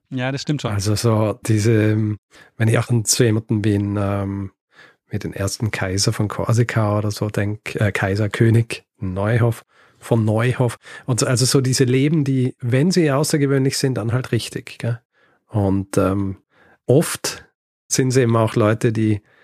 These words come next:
Speaker 2: eigentlich auch eine ziemliche, so, wie soll ich sagen, entweder kriminelle Energie haben oder auch nicht davor zurückschrecken, so ein bisschen die Regeln auch nach ihren Vorstellungen auszulegen. Ja.
Speaker 1: Ja, genau, das stimmt schon, ja.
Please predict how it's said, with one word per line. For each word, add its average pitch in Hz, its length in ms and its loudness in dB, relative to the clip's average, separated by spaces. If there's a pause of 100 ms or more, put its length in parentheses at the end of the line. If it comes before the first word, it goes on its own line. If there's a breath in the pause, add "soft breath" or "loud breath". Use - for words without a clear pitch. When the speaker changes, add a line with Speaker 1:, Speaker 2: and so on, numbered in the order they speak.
(300 soft breath)
Speaker 2:
eigentlich 117 840 0 (100)
auch 107 220 -2
eine 117 80 0
ziemliche, 113 560 0
so, 104 320 0
wie 104 120 -8
soll 104 180 -2
ich 104 60 -2
sagen, 92 300 -2 (320 soft breath)
entweder 113 400 2
kriminelle 110 540 4
Energie 117 440 2
haben 127 220 2
oder 110 320 2
auch 104 300 -4
nicht 104 200 0
davor 95 280 -4
zurückschrecken, 98 880 -2
so 107 140 -4
ein 107 40 -4
bisschen 110 220 -2
die 113 100 -4
Regeln 123 460 2
auch 113 340 -4
nach 113 340 -2 (600 soft breath)
ihren 123 240 4
Vorstellungen 98 960 0 (220)
auszulegen. 101 640 -4 (180)
Ja. 147 80 -4
Speaker 1:
Ja, 170 320 -2
genau, 120 280 -2
das 123 120 -10
stimmt 139 220 -8
schon, 113 100 -8
ja. 113 160 -8